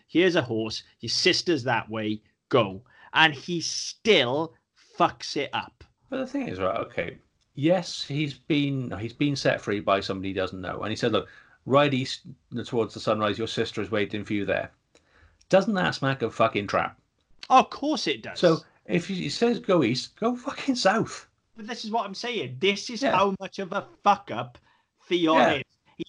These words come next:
Speaker 1: doesn't
Speaker 2: That's
Speaker 1: even make any attempt, even if he is going east, he doesn't make any attempt to skirt the boundary.
Speaker 2: No,
Speaker 1: He
Speaker 2: no,
Speaker 1: doesn't
Speaker 2: he's right through the middle.
Speaker 1: Yeah. Like, he doesn't, he doesn't lead anyone on a merry chase. Like, he's just a fuck up.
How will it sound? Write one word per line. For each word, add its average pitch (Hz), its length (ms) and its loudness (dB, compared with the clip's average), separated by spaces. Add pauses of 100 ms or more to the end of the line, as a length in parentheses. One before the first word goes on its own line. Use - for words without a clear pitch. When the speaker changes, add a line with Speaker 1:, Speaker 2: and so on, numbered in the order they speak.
Speaker 1:
doesn't 202 220 -4
Speaker 2:
That's 202 120 -6
Speaker 1:
even 202 120 -8
make 202 280 -4
any 208 340 -4
attempt, 185 500 -4
even 185 180 -6
if 175 100 -6
he 190 180 -2
is 208 100 0
going 101 320 -6
east, 127 360 -10 (260)
he 214 160 4
doesn't 208 320 2
make 202 280 0
any 208 320 4
attempt 196 500 -4
to 180 80 -6
skirt 202 440 2
the 180 80 -6
boundary. 175 640 2 (300)
Speaker 2:
No, - 120 4
Speaker 1:
He 175 80 8
Speaker 2:
no, 165 60 4
Speaker 1:
doesn't 123 160 6
Speaker 2:
he's 131 160 0
right 143 160 4
through 143 160 0
the 127 100 0
middle. 104 380 2 (220)
Speaker 1:
Yeah. 185 460 0 (400)
Like, 190 260 2
he 190 140 -2
doesn't, 190 420 2
he 180 100 -8
doesn't 185 280 2
lead 170 160 -2
anyone 170 320 2
on 160 100 2
a 151 60 -2
merry 147 320 2
chase. 196 580 -2 (120)
Like, 156 420 0 (160)
he's 180 260 0
just 214 220 -2
a 196 40 4
fuck - 320 0
up. 110 220 -2